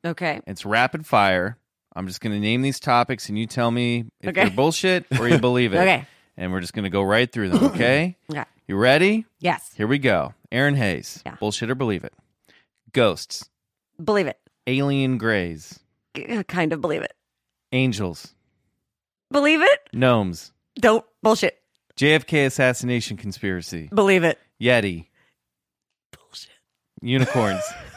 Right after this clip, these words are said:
Speaker 1: <laughs> Bullshit.
Speaker 2: Loch Ness Monster.
Speaker 1: Maybe bullshit.
Speaker 2: Parallel universes.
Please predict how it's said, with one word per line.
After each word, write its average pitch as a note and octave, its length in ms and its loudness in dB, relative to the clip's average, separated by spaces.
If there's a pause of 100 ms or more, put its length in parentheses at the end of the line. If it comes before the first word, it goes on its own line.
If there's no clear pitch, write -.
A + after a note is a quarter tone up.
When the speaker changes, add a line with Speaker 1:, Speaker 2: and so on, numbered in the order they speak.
(120)
Speaker 1:
<laughs> - 440 -20
Bullshit. - 520 -8 (340)
Speaker 2:
Loch C3+ 240 2
Ness C#3 240 0
Monster. A2 540 -2 (760)
Speaker 1:
Maybe F#4+ 380 2
bullshit. - 480 -2 (180)
Speaker 2:
Parallel D3 420 6
universes. A#2 680 0